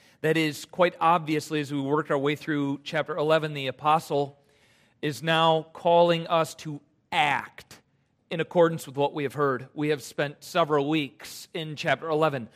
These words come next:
listening, listening, listening, listening, listening, and then twelve one, "Therefore," this is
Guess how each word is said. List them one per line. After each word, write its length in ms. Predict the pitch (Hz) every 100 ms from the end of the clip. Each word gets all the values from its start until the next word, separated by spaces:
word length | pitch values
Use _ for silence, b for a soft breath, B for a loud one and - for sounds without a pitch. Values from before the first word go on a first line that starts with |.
| b
listening, 520 | 135 165 - 139 110 92
listening, 460 | - 156 - 120 107 -
listening, 460 | 170 - 131 110 -
listening, 460 | 165 - 156 117 -
listening, 420 | 180 170 139 120 -
and 100 | 151
then 140 | 135
twelve 320 | - 156 143
one, 200 | 147 135 113 b -
"Therefore," 1200 | 127 131 156 165 - - 240 147 117 135 226 - _ _ - - _ _ _ _ b b b b
this 240 | 147 180 185
is 280 | 170 139